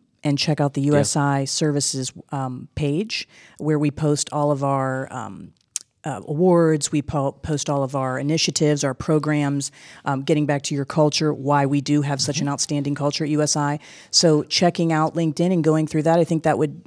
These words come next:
Speaker 1: that would be good to do a little research. And then my, I am melissa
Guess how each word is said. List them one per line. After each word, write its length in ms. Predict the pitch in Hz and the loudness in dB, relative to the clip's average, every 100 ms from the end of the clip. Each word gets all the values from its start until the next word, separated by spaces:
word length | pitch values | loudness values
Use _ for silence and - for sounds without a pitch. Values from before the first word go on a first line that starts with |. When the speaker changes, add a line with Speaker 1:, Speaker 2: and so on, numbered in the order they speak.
| - | -2
Speaker 1:
that 120 | 151 | 0
would 120 | 156 | 0
be 100 | 151 | 0
good 200 | 156 147 | -2 -4
to 60 | 147 | -2
do 160 | 160 | -2
a 40 | 156 | 0
little 180 | 156 147 | 0 0
research. 460 | 170 170 220 208 | -2 0 -4 -4
And 100 | 160 | -2
then 160 | 151 151 | 0 0
my, 260 | 151 151 151 | 0 0 -2
I 140 | 151 | 0
am 200 | 147 147 | 0 0
melissa 720 | 147 139 147 147 - 165 202 | 0 -2 -2 -4 -4 -4 -4